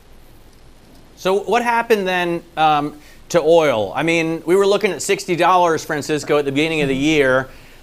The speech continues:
It dropped to negative forty, and now we're trading at forty-seven eighty-nine. I can take the negative drop as a, as a blip,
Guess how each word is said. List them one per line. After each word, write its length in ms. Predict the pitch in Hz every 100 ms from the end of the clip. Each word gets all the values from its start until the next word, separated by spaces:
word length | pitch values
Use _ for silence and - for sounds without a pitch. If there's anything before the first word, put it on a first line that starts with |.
| -
It 160 | 156 143
dropped 400 | 160 156 156 -
to 440 | 165 147 147 139 131 - - -
negative 480 | 113 135 131 127 120
forty, 600 | - 185 180 175 175 165 -
and 160 | 151
now 180 | 165 156
we're 120 | 151
trading 340 | 143 165 147 147
at 80 |
forty-seven 580 | - 151 147 135 151 139
eighty-nine. 760 | 143 135 123 135 131 113 107 113 - -
I 100 | -
can 180 | 170 202
take 260 | 202 190 190
the 60 | 165
negative 420 | 170 170 160 135
drop 320 | 151 151 147
as 180 | 147 123
a, 140 | - -
as 140 | 143
a 60 | 143
blip, 460 | 113 151 156 151